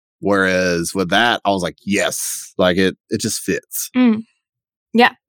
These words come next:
Speaker 1: But I can totally ship them. Like, I'm totally gonna put them in the ship section of the anime awards because, yes.
Speaker 2: Yeah, I wouldn't, I, yeah, they're definitely not couple, like, best couple, but they're, they're there for best ship, I think.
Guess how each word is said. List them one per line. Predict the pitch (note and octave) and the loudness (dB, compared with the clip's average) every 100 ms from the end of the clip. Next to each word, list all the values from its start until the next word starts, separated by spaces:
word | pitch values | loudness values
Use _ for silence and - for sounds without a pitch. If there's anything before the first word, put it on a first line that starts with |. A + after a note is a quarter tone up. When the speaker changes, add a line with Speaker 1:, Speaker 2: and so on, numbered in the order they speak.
| _ _ - | _ _ 4
Speaker 1:
But | D#3 | 6
I | |
can | E3+ F#3 | 6 4
totally | F3 F3 D3+ G#2+ | 6 6 6 2
ship | - A2+ - | 2 0 0
them. | E2 D2 | -6 -4
Like, | E2+ F2 | -2 2
I'm | G2 F#2 E2 | 2 0 -2
totally | A2+ F2+ E2 | 0 0 -2
gonna | E2+ E2 | -4 -6
put | - F2 | -8 -6
them | D#2+ | -6
in | D2 | -6
the | D2 | -6
ship | - D2+ - | -6 -6 -4
section | - - - - | -4 -4 -8 -6
of | - D2+ C#2+ | -4 -4 -4
the | C#2+ C#2 C2 - _ - - | -4 -2 -4 -8 _ -10 -2
anime | G2 E2+ | 0 0
awards | D#2+ E2 D#2+ C2+ D2 | 0 -2 -2 -4 -6
because, | - F2 F2 C#2+ - - | -6 -4 -2 -4 -8 -4
yes. | - - - - | -2 -2 -2 0
Speaker 2:
Yeah, | A3+ C4 - | 4 4 4
I | F#3+ C#4+ | 2 2
wouldn't, | B3+ C#4+ D4 - | 0 -6 -6 0
I, | C4 | 2
yeah, | C4 A#3 G3 | 2 0 0
they're | G#3+ | -2
definitely | A3 A3+ B3 B3 A#3+ | -2 2 0 2 2
not | A3+ G#3 - _ _ - | 4 2 0 _ _ -6
couple, | - A3+ C4+ | 0 2 2
like, | A3 E3+ | 0 2
best | G#3 G3 | 0 0
couple, | - A#3 D4+ D#4+ | -2 0 2 0
but | A3+ G3+ | 0 -2
they're, | G3+ G3+ G3+ | 0 0 0
they're | A3 G#3+ G#3+ | 0 0 2
there | A3+ A#3+ | 4 2
for | A#3 A#3+ A3 G#3 G3+ - | 2 -2 0 0 -4 -6
best | F#3+ F#3+ - | -2 -2 -4
ship, | - - - | -10 -10 -6
I | - | -6
think. | F#3+ - - | -6 -6 -10